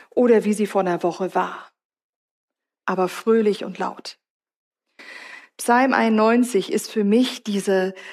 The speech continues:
trotzige Auferstehungskraft, wie die, wie sie Christine Brudereck gesagt hat.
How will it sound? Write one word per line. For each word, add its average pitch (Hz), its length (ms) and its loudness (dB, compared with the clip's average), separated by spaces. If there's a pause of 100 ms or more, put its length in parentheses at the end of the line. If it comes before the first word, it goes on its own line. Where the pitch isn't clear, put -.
(220)
trotzige 240 760 0
Auferstehungskraft, 208 1200 0
wie 190 100 -2
die, 185 120 -2 (140)
wie 190 200 -6
sie 208 120 -2
Christine 214 480 -2
Brudereck 196 480 -2
gesagt 175 460 -6
hat. - 320 -14